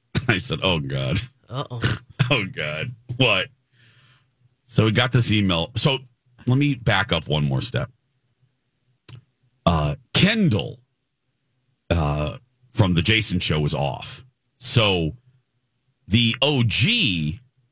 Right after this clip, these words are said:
Speaker 1: the original, she was the producer of the show, actually. The original Shane Wells filled in yesterday, my buddy Shane.
Speaker 2: Oh, fun.
Speaker 1: Yeah, I love Shane. So she's sitting there.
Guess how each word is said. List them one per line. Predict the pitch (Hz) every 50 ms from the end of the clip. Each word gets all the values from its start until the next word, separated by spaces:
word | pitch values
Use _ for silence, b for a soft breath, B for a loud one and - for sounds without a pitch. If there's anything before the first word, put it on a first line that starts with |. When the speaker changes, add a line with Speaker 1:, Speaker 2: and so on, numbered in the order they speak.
| _ _
Speaker 1:
the | - 104 104
original, | 104 107 160 226 240 170 165 165 117 95 87 92
she | - - 110
was | 95 90 78
the | 82 76
producer | - - 98 139 202 233 - - 82
of | 69 65
the | 73
show, | - - 62 64
actually. | 67 - - - - 67
The | 73 87 95
original | 101 104 139 208 269 247 190 170 151 101 78 69 65 - 127 - - _ _ _ _ _ _ -
Shane | - - - - 165 143 123 113 107
Wells | 110 147 185 185 151 120 98 92 -
filled | - - 107 92 85 78 80
in | 78 73 71
yesterday, | 65 67 - - - 69 64 60 62 64 - - _ _ _ _ _ -
my | 78 78
buddy | 76 73 78 76 73
Shane. | - - 104 98 80 73 -
Speaker 2:
Oh, | 262 226
fun. | 220 - - - 349 339 233 175 156 147 151 147 147 160 - -
Speaker 1:
Yeah, | - 73 - - 143 69
I | 69
love | 69 67 67 65
Shane. | - 62 60 64 - - - _ _ _
So | - - 101
she's | - - 143 135 -
sitting | - 226 - -
there. | 165 143 131 123 123 123 -